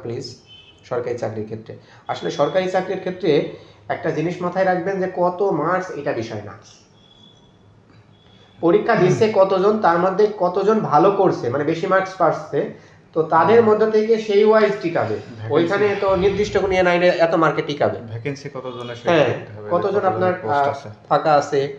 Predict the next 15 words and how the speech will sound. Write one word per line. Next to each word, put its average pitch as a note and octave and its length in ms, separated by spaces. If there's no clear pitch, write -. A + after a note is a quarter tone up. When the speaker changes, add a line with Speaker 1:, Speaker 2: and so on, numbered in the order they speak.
Speaker 1:
হুম, D3+ 280
কয়জন E3 280
নিবে। E3+ 280
Speaker 2:
ওই D#3+ 60
অনুযায়ী D#3+ 300
মেরিট D#3 160
Speaker 1:
এবার E3 160
Speaker 2:
লিস্টে - 240
প্রথম C#3+ 280
থেকে C#3 420
<coughs> - 480
সিকোয়েন্স C#3 360
সাজায় E3 400
যে D#3+ 180
কয়জন C3 260